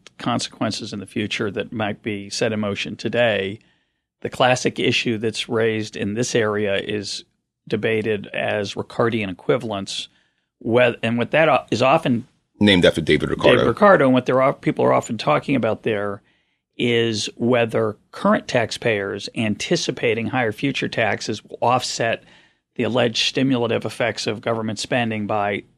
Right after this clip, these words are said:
Speaker 1: saving more to pay off their future taxes. And a lot of people are skeptical about that. But what I, what I think, I think no one is skeptical about, and I just wanna bring this in as a footnote to the political economy point you're making,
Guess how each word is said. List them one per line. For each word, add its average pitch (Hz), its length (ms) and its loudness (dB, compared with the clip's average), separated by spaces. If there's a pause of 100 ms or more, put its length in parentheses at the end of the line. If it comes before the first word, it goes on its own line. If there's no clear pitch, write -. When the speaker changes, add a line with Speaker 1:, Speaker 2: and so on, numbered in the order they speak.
(160)
Speaker 1:
saving 117 480 0
more 101 320 0
to - 140 -6
pay 120 160 -4
off 104 140 -2
their 104 120 -6
future - 280 -8
taxes. 135 540 -2 (640)
And 113 420 0 (380)
a 131 60 4
lot 131 120 8
of 127 60 2
people 135 180 2
are 110 40 2
skeptical 127 480 2
about 110 260 0
that. 104 240 0
But 120 100 4
what 131 160 6
I, 123 200 2
what 135 180 2
I 127 80 4
think, 139 400 -4 (800)
I 123 80 0
think - 160 -2
no 151 220 6
one 262 160 4
is - 80 -2
skeptical - 480 -6
about, 98 340 -4 (180)
and 107 300 -6
I 117 140 -6
just - 260 -6
wanna 107 240 -2
bring 117 220 -2
this 107 180 -4
in 107 140 -2
as 98 100 -8
a 101 60 -12
footnote 113 640 -2 (100)
to 107 140 -4
the 104 100 -6
political 113 400 -2
economy 120 380 -4
point - 260 -14
you're 117 100 -14
making, 120 540 -4